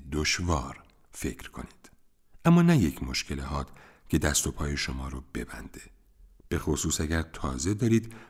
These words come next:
با این تمرین آشنا میشید. خب، پس یک شرایط رو در نظر بگیرید. با اون ارتباط برقرار کنید.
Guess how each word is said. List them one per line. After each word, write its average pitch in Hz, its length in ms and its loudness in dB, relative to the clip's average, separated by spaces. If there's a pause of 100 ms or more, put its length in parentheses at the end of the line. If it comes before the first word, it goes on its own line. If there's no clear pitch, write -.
با 69 120 -4
این 62 160 -8
تمرین - 540 -10 (260)
آشنا - 400 -6
میشید. - 420 -16 (1600)
خب، 87 300 0 (720)
پس - 280 2
یک 117 220 4
شرایط 69 500 0
رو 67 400 -8
در 65 180 -8
نظر 64 380 -6
بگیرید. - 600 -18 (1500)
با 139 100 8
اون 160 280 8
ارتباط 78 640 0
برقرار - 560 -10
کنید. - 380 -14